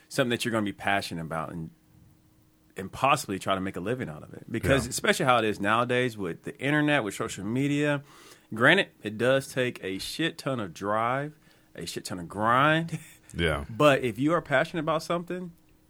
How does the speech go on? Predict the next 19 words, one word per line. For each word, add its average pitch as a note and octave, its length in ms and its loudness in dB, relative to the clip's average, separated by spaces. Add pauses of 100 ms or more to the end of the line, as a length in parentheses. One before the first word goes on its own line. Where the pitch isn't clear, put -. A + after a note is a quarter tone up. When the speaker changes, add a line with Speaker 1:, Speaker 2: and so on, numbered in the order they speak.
Speaker 1:
you A2 120 -4
can G#2+ 100 -4
easily F#2 280 -6
advertise C3+ 540 2
it C#3 100 -4
for D#2+ 100 -18
damn G2+ 320 -2
near F3 80 0
free, C#3+ 320 -2
<laughs> C#3+ 80 -14
Speaker 2:
Mm-hmm. G#2 580 -2 (220)
Speaker 1:
and G#2 120 0
you A#2+ 80 0
can A2+ 180 -2
make A2 180 0
something E2 320 -6
out D2+ 140 -12
of C2+ 100 -16
it. - 120 -18